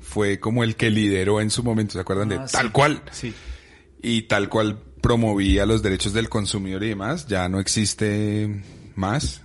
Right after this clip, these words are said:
Speaker 1: Eh, un amigo fue el community manager de Tal Cual en el dos mil ocho, dos mil nueve también.
Speaker 2: Sí.
Speaker 1: Y era muy divertido ser Tal Cual, y el man hablaba como Tal Cual.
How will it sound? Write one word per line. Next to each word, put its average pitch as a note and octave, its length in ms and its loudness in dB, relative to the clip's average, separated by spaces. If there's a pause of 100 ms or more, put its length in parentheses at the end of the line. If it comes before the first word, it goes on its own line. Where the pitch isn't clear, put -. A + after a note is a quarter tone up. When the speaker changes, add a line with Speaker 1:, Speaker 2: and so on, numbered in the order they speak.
Speaker 1:
Eh, E2+ 760 -8
un G2+ 260 -4
amigo G2+ 480 0
fue F#2+ 280 -2
el F#2+ 140 -4
community G#2+ 600 0
manager G2 360 -2
de G2+ 120 -2
Tal F2 220 -6
Cual G2 440 -2
en G#2 180 -4
el G2 220 -2
dos F#2+ 260 -4
mil F#2 640 -4 (120)
ocho, G#2 360 -2
dos G#2 240 -2
mil F#2 160 0
nueve A2+ 260 0
también. A2+ 340 -2
Speaker 2:
Sí. A2 240 -2 (840)
Speaker 1:
Y G2+ 100 4
era F#2+ 180 4
muy A2 200 2
divertido G2+ 500 0
ser G2 200 -2
Tal G#2 180 0
Cual, G2 240 2
y - 20 0
el F2 100 -2
man E2+ 160 -2
hablaba F#2+ 460 2
como G2+ 200 -4
Tal F2+ 160 -4
Cual. F#2+ 220 -2